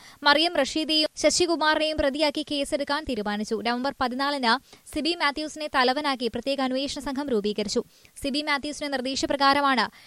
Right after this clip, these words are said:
ഡി ശശികുമാർ, കെ ചന്ദ്രശേഖർ, നമ്പി നാരായണൻ, എസ് കെ ശർമ്മ എന്നിവരെ അറസ്റ്റ് ചെയ്തത്. സി ബി ഐ കേസിൽ അഞ്ച് പ്രതികൾ.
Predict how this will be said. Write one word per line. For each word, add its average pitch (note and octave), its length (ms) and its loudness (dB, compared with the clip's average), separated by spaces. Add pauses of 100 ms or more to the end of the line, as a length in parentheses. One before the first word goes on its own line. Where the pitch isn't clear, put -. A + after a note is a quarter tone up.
(140)
ഡി C4+ 160 0
ശശികുമാർ, C#4 600 0
കെ D4 180 -4
ചന്ദ്രശേഖർ, C4+ 720 -2
നമ്പി B3 260 0
നാരായണൻ, C4 520 2 (380)
എസ് C4+ 200 -2
കെ E4 120 0
ശർമ്മ C#4+ 360 0
എന്നിവരെ C4 320 0
അറസ്റ്റ് C4+ 320 0
ചെയ്തത്. G#3 360 -4
സി D#4 220 -2
ബി D#4 120 2
ഐ F4 120 4
കേസിൽ D#4 380 2 (100)
അഞ്ച് D4 280 -2
പ്രതികൾ. G#3+ 360 -2